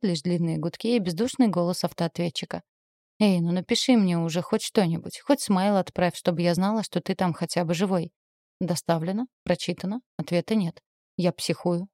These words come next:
злюсь. Но неужели так сложно пару слов написать? Набираю снова, желая высказать всё, что о нём думаю.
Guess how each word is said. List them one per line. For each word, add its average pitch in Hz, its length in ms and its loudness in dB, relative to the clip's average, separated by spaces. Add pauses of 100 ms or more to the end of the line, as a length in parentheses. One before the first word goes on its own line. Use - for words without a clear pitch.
злюсь. 170 480 0 (280)
Но 196 80 2
неужели 190 360 6
так - 220 -4
сложно 220 360 2
пару 170 240 -2
слов - 300 -4
написать? - 480 -6 (360)
Набираю 196 360 4
снова, 190 340 -2
желая 175 320 0
высказать 165 400 -6
всё, - 200 -2
что 180 180 -2
о 170 40 2
нём 165 220 0
думаю. 165 340 0